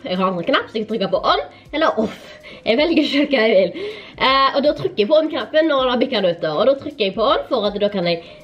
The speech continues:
skrive notater, følge masse med timene. Når jeg kommer hjem, så kan jeg skrive notater. Har jeg ikke noe å gjøre på, så jobber jeg med skole. Jeg, eh, skjønner det er dritkjedelig, det er dritkjedelig, men jeg bare biter tennene sammen, tenker jeg, vet du hva, jeg har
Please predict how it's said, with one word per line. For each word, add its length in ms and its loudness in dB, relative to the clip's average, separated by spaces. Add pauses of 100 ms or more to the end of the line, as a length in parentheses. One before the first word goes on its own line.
skrive 240 4
notater, 460 0
følge 260 2
masse 260 -2
med 140 2
timene. 400 0 (180)
Når 100 -2
jeg 80 -8
kommer 220 0
hjem, 300 2
så 160 0
kan 120 0
jeg 120 -4
skrive 180 -4
notater. 720 0 (240)
Har 100 4
jeg 100 2
ikke 140 0
noe 60 4
å 60 6
gjøre 180 0 (100)
på, 200 0
så 100 -2
jobber 220 2
jeg 80 -2
med 80 -10
skole. 420 2 (400)
Jeg, 300 2
eh, 360 0
skjønner 300 0
det 80 2
er 160 -2
dritkjedelig, 640 0
det 100 4
er 160 0
dritkjedelig, 520 0
men 120 0
jeg 80 -2
bare 200 -2
biter 300 -6
tennene 220 0
sammen, 320 2
tenker 280 2
jeg, 100 0
vet 100 -4
du 40 0
hva, 80 0
jeg 100 -8
har 180 -4